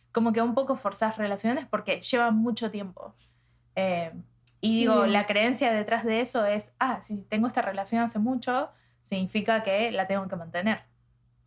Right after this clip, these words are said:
Speaker 1: Y ahora es como,
Speaker 2: Claro.
Speaker 1: ahora en el punto que estoy es como, no me importa hace cuántos años te conozco, si no hay una resonancia, o sea, si no me siento cómoda, si siento que me pasás mala
Speaker 2: Sí.
Speaker 1: onda, si siento que proyectas tus inseguridades en mí,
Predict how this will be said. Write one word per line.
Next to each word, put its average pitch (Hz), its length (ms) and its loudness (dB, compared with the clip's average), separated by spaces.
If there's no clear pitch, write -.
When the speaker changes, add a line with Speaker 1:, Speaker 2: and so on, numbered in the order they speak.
Speaker 1:
Y 208 80 2
ahora 214 180 2
es 226 60 -6
como, 180 260 -2
Speaker 2:
Claro. 185 260 -6
Speaker 1:
ahora 226 380 4
en 202 120 2
el 202 120 0
punto 226 220 0
que 208 80 -4
estoy 240 240 0
es 240 100 -4
como, 180 260 -4
no 185 160 0
me 240 80 4
importa 214 300 0
hace 196 160 -8
cuántos 196 320 -8
años 202 220 -2
te 185 100 -16
conozco, 190 400 -8
si 185 160 -8
no 180 140 -2
hay 208 120 2
una 208 180 2
resonancia, 190 720 -2
o 202 40 -8
sea, 180 220 0
si 190 120 -14
no 185 120 -10
me 202 100 -4
siento 196 300 -8
cómoda, 220 460 0
si 190 200 -8
siento 208 300 0
que 208 60 0
me 190 120 0
pasás 196 360 -6
mala 202 240 0
Speaker 2:
Sí. 180 60 2
Speaker 1:
onda, 202 420 2
si 190 240 -12
siento 214 340 0
que 185 360 -2
proyectas 202 640 -4
tus 214 200 -6
inseguridades 190 720 -4
en 185 100 -4
mí, 202 260 -2